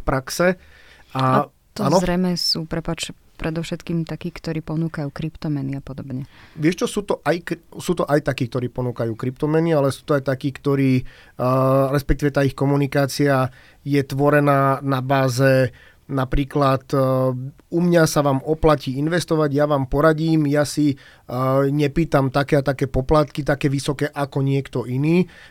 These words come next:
Speaker 1: a, a mám také skúsenosti a viem vám poradiť a nemusíte sa bať a podobne, že je to, aké by nemajú ani skúsenosť s tou, s tou komunikáciou a myslím si, že väčšina z nich ani není v tej asociácii,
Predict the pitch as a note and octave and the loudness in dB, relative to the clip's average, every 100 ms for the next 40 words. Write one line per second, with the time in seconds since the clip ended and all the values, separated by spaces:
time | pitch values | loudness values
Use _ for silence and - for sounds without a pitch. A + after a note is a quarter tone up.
0 | - B2+ B2+ C3+ C3+ C3 C#3+ C#3+ C#3 D3+ | -10 -2 0 0 0 0 2 2 0 -2
1 | C#3+ C3 C#3 D3 D#3 D3+ C#3+ - D3 C#3 | -2 -4 -4 0 2 2 0 0 0 0
2 | D3 D3 C3+ C3+ D3 D#3 D3+ D3+ C3+ C#3 | 0 2 0 0 2 4 2 0 -2 -2
3 | C#3 C#3+ C#3 C#3 C3+ C#3 C3 B2 C3+ A#2+ | -4 -6 -6 -2 0 0 -2 -2 -2 -2
4 | A#2+ B2 C3+ - - - - E3+ F#3+ F3 | -2 0 0 -2 -18 -10 -4 0 0 0
5 | E3 D#3+ E3 E3+ D#3+ D#3 D3+ D#3 D3+ D3+ | 0 2 2 4 4 4 0 0 0 -2
6 | - - E3+ - D3+ C3+ - - D#3 C#3+ | -6 -4 -2 2 2 0 -4 -8 -2 0
7 | C#3+ C#3 - C3 - C3+ D#3 D#3 E3 D#3+ | 0 -4 -4 -4 -2 -2 0 0 -2 0
8 | E3+ E3+ - - - B2+ D3 C#3+ D#3 C3+ | -2 -2 -4 -14 -10 -4 -2 -2 -2 -2
9 | D#3+ D3+ C#3+ D3 D3 C#3+ B2+ C#3 C3 C#3 | -2 0 0 0 0 -2 -2 0 0 0
10 | C3+ C3+ C3 C3 B2+ B2 C#3 B2+ C#3 C3+ | 0 0 0 -2 -4 -4 -8 -4 0 0
11 | B2+ D3+ E3 | -2 -2 -2